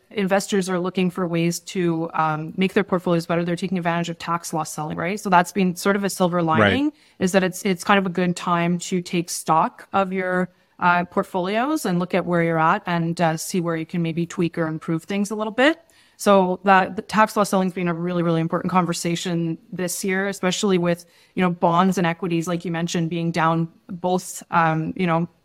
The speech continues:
Speaker 1: to the magnitude that they are this year. I mean, we haven't seen anything like this since nineteen sixty-nine. Um, so we're, we're talking a lot about tax loss selling. On the fixed income side, um, you know,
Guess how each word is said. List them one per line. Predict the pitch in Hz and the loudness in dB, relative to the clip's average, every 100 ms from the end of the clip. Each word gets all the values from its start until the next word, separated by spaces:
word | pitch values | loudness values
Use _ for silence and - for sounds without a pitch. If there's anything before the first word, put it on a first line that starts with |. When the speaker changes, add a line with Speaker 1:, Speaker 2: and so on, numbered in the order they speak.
| - | -6
Speaker 1:
to | 196 | 0
the | |
magnitude | 175 175 185 - 180 | 2 2 0 0 -2
that | 175 170 | -2 -2
they | 165 | -2
are | 160 185 202 | 2 2 2
this | 185 175 - | 0 -4 -4
year. | 165 160 | -4 -2
I | |
mean, | 165 170 | -2 -2
we | |
haven't | 170 180 | -2 -2
seen | - 175 | -2 -2
anything | 170 170 170 | -4 -4 -2
like | 165 170 | -2 -2
this | 175 165 | -4 -4
since | - 165 - | -4 -6 -2
nineteen | 170 165 180 | -4 -2 0
sixty-nine. | 170 180 - - 165 165 185 170 180 233 - - - _ - | 0 -4 -8 -6 0 2 2 2 2 0 -2 -20 -20 _ 2
Um, | 180 170 165 170 | 4 4 2 0
so | 175 190 175 170 170 _ - | 0 2 2 2 -4 _ -18
we're, | 208 190 190 185 | -6 0 0 0
we're | 196 190 | -2 -2
talking | 175 - 196 196 | -2 -2 0 2
a | 185 | 0
lot | 175 170 | 2 2
about | 170 180 | 2 -2
tax | 170 175 - | -4 -4 -2
loss | 180 | -4
selling. | 170 185 180 180 180 _ _ | 0 0 2 0 -4 _ _
On | 190 196 | 2 2
the | 196 | 2
fixed | 226 - | 0 0
income | 214 196 214 | 0 2 2
side, | - 196 202 208 190 - | 2 4 4 0 -4 0
um, | 175 170 170 170 170 | 2 4 2 0 -6
you | - | -12
know, | 190 175 | -10 -10